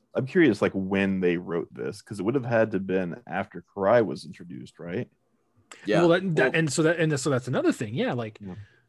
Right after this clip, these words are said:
Speaker 3: you know, Karai was introduced so late into Mirage.
Speaker 2: That's
Speaker 3: Like,
Speaker 2: true.
Speaker 3: y-, you know, if she was, if this was written around then, 'cause I think we were suspecting this was written around the time of the eighty-seven cartoon.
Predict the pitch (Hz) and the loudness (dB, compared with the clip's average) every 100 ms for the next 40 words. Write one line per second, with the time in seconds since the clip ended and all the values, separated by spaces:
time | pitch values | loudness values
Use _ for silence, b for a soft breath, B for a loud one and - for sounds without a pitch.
0 | _ _ _ _ _ - 135 117 - 151 | _ _ _ _ _ -6 -4 -2 2 2
1 | 190 214 160 165 175 135 139 127 120 147 | 4 2 0 -4 -4 -2 0 0 0 -2
2 | 123 123 123 113 113 107 117 180 135 113 | 0 -2 -4 -8 -8 -6 -4 -2 0 -2
3 | 110 104 - - _ _ _ _ _ _ | -4 -6 -8 -12 _ _ _ _ _ _
4 | - 131 113 107 104 87 _ _ _ _ | -8 -6 -4 -6 -8 -12 _ _ _ _
5 | _ _ _ _ 139 110 95 - - _ | _ _ _ _ -20 -20 -20 -20 -20 _
6 | - 131 117 110 113 - _ - 151 156 | -8 -6 -6 -8 -12 -18 _ -16 -6 -4
7 | 131 - 135 123 113 190 139 147 131 123 | -4 -2 0 0 -4 -6 -4 -2 -4 -4
8 | 135 127 127 127 113 117 123 120 135 127 | -4 -6 -6 -6 -4 -4 -2 -2 -4 -2
9 | 123 165 202 196 151 135 127 160 160 131 | -2 -2 -2 -2 -2 -4 -4 -4 -4 -6
10 | 113 113 113 131 123 117 127 _ _ - | -6 -8 -8 -6 -8 -10 -14 _ _ -6
11 | 135 110 113 120 123 113 - 120 117 101 | -6 -4 -4 -2 -2 -4 -4 -4 -4 -6
12 | 107 113 101 - 117 101 98 87 - 52 | -8 -8 -10 -8 -8 -8 -12 -16 -18 -18
13 | 135 | -20